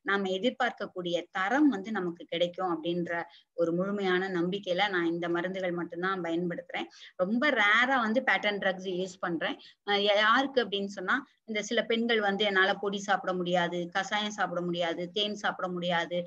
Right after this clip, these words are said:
மாத்திரையா கொடுத்தா நான் ஈஸியா முழுங்கிக்குவேன், எண்ணெயா குடிக்க முடியாது" அப்படின்னு சொன்னாங்கன்னா, அந்த மாதிரி உள்ளவங்களுக்கு மட்டும் நானு அந்த மாதிரி medicines கொடுக்குறேன்.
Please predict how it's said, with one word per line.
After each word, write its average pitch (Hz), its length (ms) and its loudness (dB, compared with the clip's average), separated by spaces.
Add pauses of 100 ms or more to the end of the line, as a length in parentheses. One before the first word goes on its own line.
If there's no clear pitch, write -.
(200)
மாத்திரையா 214 420 4
கொடுத்தா 180 320 0
நான் 185 160 4
ஈஸியா 185 380 0
முழுங்கிக்குவேன், 180 680 0
எண்ணெயா 196 340 2
குடிக்க 170 260 -8
முடியாது" 165 420 0 (320)
அப்படின்னு 180 340 -2 (100)
சொன்னாங்கன்னா, 170 600 -2
அந்த 190 220 -6
மாதிரி 185 320 0
உள்ளவங்களுக்கு 170 460 -2
மட்டும் 170 320 -10
நானு 175 280 -6 (300)
அந்த 180 180 -2
மாதிரி 170 280 -2
medicines 165 520 -2
கொடுக்குறேன். - 420 -10